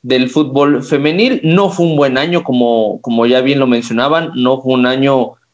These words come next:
eh, para destacarse, se atravesó el tema de la pandemia, eh, por supuesto que, bueno, pues,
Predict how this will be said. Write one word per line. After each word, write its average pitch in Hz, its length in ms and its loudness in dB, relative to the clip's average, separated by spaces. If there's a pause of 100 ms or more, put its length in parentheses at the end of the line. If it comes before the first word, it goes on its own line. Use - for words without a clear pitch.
(160)
eh, 104 220 2
para 104 260 0
destacarse, 151 1000 0
se 131 140 -4
atravesó 120 420 0
el 131 60 -2
tema 127 180 0
de 117 60 0
la 110 160 -2
pandemia, 139 800 0 (280)
eh, 104 920 0
por 123 160 -2
supuesto 143 480 -2
que, 120 160 2
bueno, 120 320 0
pues, - 260 -2